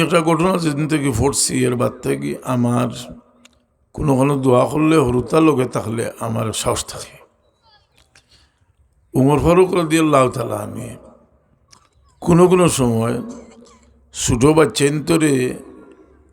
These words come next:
دعا লাগি, দোয়াত শরীক হইবা লাগি কইতা। কইতা, "তোমরা আমার লগে থাকিও।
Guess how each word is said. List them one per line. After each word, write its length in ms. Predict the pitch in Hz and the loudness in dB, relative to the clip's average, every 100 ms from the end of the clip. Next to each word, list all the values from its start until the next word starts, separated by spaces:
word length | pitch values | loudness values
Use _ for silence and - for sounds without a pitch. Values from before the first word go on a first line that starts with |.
| _ _ _ - | _ _ _ -4
دعا 420 | 135 123 127 131 139 | 2 4 4 4 2
লাগি, 440 | 147 139 156 160 | 0 2 2 2
দোয়াত 280 | 143 139 143 | 2 0 2
শরীক 300 | 160 147 151 | 0 0 2
হইবা 120 | 156 | 2
লাগি 140 | 131 | 2
কইতা। 380 | 107 104 - - - - _ _ _ _ _ _ _ _ _ | -2 -4 -6 -16 -16 -20 _ _ _ _ _ _ _ _ _
কইতা, 300 | 139 139 143 | -2 2 2
"তোমরা 360 | 110 135 147 | 2 0 2
আমার 200 | 147 143 | 2 2
লগে 320 | 143 131 117 139 | 0 0 0 0
থাকিও। 580 | - 120 127 107 101 | -2 -6 -6 -6 -6